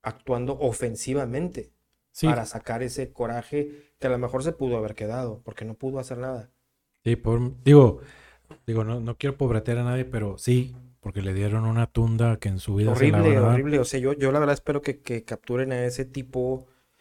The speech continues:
Speaker 1: y, y sí que le
Speaker 2: Yo no sé si la cadena,
Speaker 1: refundan o
Speaker 2: eh,
Speaker 1: que hagan lo que
Speaker 2: de
Speaker 1: tengan que hacer.
Speaker 2: restaurante, de, de esa cadena en particular,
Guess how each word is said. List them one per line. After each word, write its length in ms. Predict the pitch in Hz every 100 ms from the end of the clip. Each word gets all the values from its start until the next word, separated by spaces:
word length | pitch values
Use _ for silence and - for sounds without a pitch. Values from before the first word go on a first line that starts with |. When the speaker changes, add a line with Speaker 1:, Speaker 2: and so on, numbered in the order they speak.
| _ _ -
Speaker 1:
y, 420 | 120 110 107 123
y 280 | 117 110 107
sí 200 | - 113
que 200 | - 151
le 680 | 151 185 165 139 113 104 98 - - - -
Speaker 2:
Yo 160 | 120 143
no 80 |
sé 140 | 165 180
si 160 | 196
la 180 | 180 160
cadena, 560 | - 113 110 123 135 151 _ _
Speaker 1:
refundan 680 | - 104 - 135 165 175 175
o 40 |
Speaker 2:
eh, 60 | 120
Speaker 1:
que 460 | 113 110 110 107 107
hagan 200 | 113 113
lo 40 |
que 80 | 110
Speaker 2:
de 40 |
Speaker 1:
tengan 200 | 110 139
que 60 | 113
hacer. 220 | 120 117
Speaker 2:
restaurante, 80 | 139 135
de, 320 | 123 113 120
de 240 | 117 131
esa 160 | 123 143
cadena 380 | 123 120 123 127 - _ -
en 60 |
particular, 640 | - 101 - - 98 101